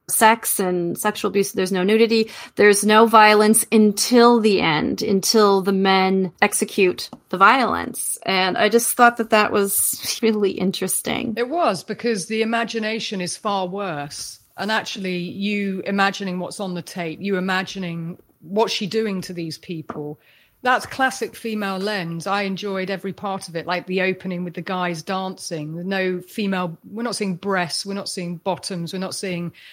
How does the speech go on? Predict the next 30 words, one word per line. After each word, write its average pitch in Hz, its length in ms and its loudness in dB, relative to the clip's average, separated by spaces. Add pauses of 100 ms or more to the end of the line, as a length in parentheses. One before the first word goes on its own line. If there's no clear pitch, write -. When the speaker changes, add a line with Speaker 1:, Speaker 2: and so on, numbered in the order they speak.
(120)
Speaker 2:
scantily 196 500 -6
clad 175 320 -8
women. 160 480 -6 (340)
And 202 120 0
I 220 40 4
think 240 200 -2
the 220 80 -2
drip, 233 280 0
drip, 226 220 -2
drip 214 240 -6
of 180 100 -10
misogyny 190 600 -6
just - 240 -10
being 185 240 -4
everywhere 170 640 -6
was 160 160 -8
very 175 340 -4
well 165 500 -6 (340)
played 180 360 -4
out. 175 240 -2
I 185 60 -2
think 220 160 -6
it's 202 100 -6
gonna 202 160 -4
shock 233 360 -6
a 208 40 -6
lot 165 160 -6
of 147 80 -12
people, - 300 -10
particularly 175 760 -8